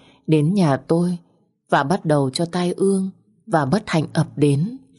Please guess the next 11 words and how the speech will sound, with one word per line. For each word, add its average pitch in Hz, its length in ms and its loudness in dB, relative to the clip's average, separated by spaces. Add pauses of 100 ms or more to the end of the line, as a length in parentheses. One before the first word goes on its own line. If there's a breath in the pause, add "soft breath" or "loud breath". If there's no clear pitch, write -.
(360 soft breath)
Là 156 160 2
ngày 139 220 2
mẹ 139 200 2
tôi 165 180 2
quyên 165 300 2
sinh 165 280 2
trong 170 200 0
vũng 185 200 0
máu 147 200 4
dưới 147 240 2
đất, 214 200 -2